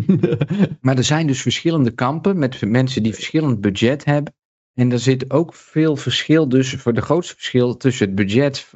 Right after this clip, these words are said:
Speaker 2: ligt aan de afkomst van de migrant.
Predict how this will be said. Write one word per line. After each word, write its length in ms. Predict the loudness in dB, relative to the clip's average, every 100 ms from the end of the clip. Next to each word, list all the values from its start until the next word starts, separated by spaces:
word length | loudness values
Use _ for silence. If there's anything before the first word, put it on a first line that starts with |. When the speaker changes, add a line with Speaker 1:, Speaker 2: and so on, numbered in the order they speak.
| -4
Speaker 2:
ligt 360 | 0 0 0
aan 180 | -2 0
de 80 | 0
afkomst 580 | -2 -4 -4 -4 -4 -4
van 220 | -2 0
de 160 | -2 0
migrant. 520 | 0 2 0 0 -2